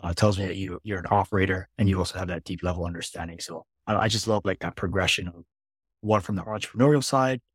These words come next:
uh, the progression of, like, how just things kind of work out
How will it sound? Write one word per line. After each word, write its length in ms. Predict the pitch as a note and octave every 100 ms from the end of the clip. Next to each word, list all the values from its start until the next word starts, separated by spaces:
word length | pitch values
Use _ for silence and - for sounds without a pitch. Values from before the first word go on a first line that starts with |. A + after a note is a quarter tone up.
| _ _ _ -
uh, 240 | F#2 F2
the 100 | E2+
progression 480 | - G2 G2 - F#2+
of, 140 | F2+
like, 200 | F2+ D#2+ - _ _ _ _ -
how 320 | - G2 - _
just 300 | - - -
things 220 | - G#2 G2
kind 140 | A2
of 80 | F#2+
work 220 | G#2 G2
out 260 | G2 G2+